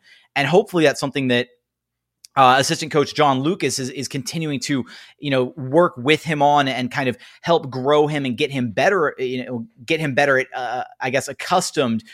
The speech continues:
to dealing with that element of the N B A game. Because when he does have his, you know, head squared, you know, screwed on right, or screwed on right, I should say, and he's, you know, in the right headspace and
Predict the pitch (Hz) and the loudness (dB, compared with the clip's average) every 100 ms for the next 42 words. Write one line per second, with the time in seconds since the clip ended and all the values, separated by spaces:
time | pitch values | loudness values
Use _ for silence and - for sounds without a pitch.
0 | - _ - 156 127 147 160 156 139 - | -20 _ -6 -6 -6 -2 0 0 -2 2
1 | 139 147 139 143 139 120 - - 131 120 | 2 2 2 0 2 -2 -4 -6 -4 -4
2 | 151 139 131 117 101 147 185 120 104 - | -4 -2 0 -2 -2 -4 -2 -2 -4 -8
3 | _ - 143 165 147 139 120 - - 151 | _ -8 -4 4 6 4 0 -10 -12 -8
4 | 175 170 175 113 147 214 185 151 147 131 | -6 -4 -4 2 4 4 2 0 0 0
5 | 135 - - - 139 117 - 147 - - | -4 -6 -10 -10 -6 -4 -2 -2 -2 0
6 | 147 143 135 123 120 117 - - 165 151 | 0 0 0 -2 -2 -6 -12 -6 0 4
7 | 139 131 131 139 120 - 165 185 151 127 | 4 2 0 0 -6 -8 -2 2 2 2
8 | 123 123 - 120 - 120 117 - - - | 0 -2 -4 -6 -2 -2 -4 -10 -18 -6
9 | 131 127 147 143 123 - - - - 135 | -4 -4 -6 -4 -4 -6 -8 -14 -12 -6
10 | 127 135 160 170 147 147 98 147 131 - | -4 -2 0 0 2 0 0 -2 -2 -2
11 | 135 139 - | 0 0 -2